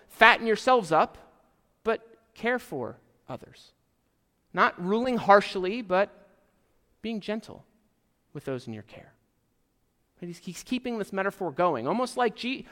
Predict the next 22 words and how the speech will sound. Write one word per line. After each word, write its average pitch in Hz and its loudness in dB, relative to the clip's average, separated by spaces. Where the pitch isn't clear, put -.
right? 240 2
Jesus 262 -4
is 254 -6
the 202 0
chief - 0
shepherd. 190 0
It's - -18
like, - -8
kinda 285 4
like 254 2
a, 247 8
this 262 -4
is - -8
like 247 2
a 214 0
business 233 -4
diagram, 156 2
right? 202 -2
Jesus 254 -10
is 226 -14
the 226 -6
chief - -4